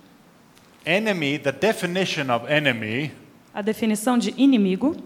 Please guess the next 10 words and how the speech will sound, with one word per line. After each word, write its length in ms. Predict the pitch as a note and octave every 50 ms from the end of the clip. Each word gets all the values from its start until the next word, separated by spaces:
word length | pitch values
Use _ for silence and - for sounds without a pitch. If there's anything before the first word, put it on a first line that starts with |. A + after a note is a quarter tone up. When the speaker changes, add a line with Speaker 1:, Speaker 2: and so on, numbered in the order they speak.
| - - - - - -
Speaker 1:
is 160 | C3 B2+ A2+
the 120 | - - C3
person 680 | - - D#3+ F3 F#3+ - - - F#3+ F#3+ G3 G#3 F#3+ - - - - - - _ _ _ _
to 140 | - C3+ A#2+ G2+ -
whom 400 | D3+ E3 F3 F3+ F#3 F#3 F#3 F#3 D#3 - - - -
we 100 | - A#2
find 380 | A2 - - C#3+ C#3 C#3 C#3 C3
difficult 600 | C3 D3+ C#3+ - D3+ C#3 C#3 - C3+ C3 B2 B2+
to 100 | - B2+
say, 540 | A2+ - - C3 B2 A#2+ A#2 A2+ A#2 A2+ A2